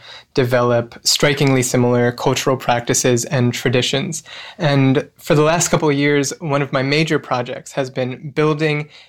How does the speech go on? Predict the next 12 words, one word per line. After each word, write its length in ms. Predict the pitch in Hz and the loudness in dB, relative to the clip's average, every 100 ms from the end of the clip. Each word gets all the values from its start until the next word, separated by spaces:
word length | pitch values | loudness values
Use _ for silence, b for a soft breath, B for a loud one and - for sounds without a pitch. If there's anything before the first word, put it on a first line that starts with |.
| B | B
a 260 | 160 143 139 | -2 0 -2
global 520 | 139 151 143 156 156 | -4 -4 0 2 0
database 680 | 139 135 135 131 131 127 - | 0 2 2 0 -2 -4 -8
of 200 | 151 127 | -8 -6
myths, 520 | 131 147 151 - - | -2 -2 -2 -4 -8
of 200 | - 127 | -6 -12
folk 380 | - - 139 139 | -6 -2 -2 -4
tales, 540 | - 139 131 131 123 | -4 0 2 0 -4
of 340 | - 156 123 123 | -10 -10 -10 -6
legends 600 | 131 135 139 131 135 - B B B | 0 0 0 -6 -6 -10 B B B
to 240 | - 135 139 | -4 -2 -2
understand 920 | 170 170 160 - 151 143 139 143 | 0 0 0 -2 -2 0 0 -4